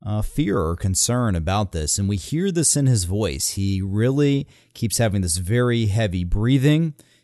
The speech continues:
He's still able to enunciate and still able to get it through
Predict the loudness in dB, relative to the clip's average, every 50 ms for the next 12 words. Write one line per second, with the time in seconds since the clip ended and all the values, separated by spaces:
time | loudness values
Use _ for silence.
0 | _ -10 -4 0 2 2 2 2 0 0 2 4 4 2 4 2 2 2 4 4
1 | 4 6 6 4 4 4 2 2 2 2 0 0 0 -2 -2 -2 0 0 0 0
2 | 0 2 2 0 0 0 0 0 2 2 2 2 2 0 0 0 2 4 4 4
3 | 4 4 2 0 -2